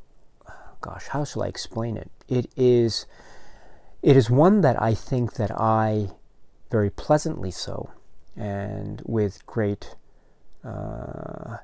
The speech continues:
humility, struggle with. And the reason why I struggle with it is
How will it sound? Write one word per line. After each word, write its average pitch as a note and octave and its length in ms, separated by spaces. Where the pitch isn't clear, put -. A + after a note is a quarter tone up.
humility, A#2+ 720
struggle D3+ 640
with. - 280
And G#2 520
the C#3 100
reason E3 300
why G#2+ 200
I F#2 100
struggle C#3+ 460
with - 180
it - 100
is A2 380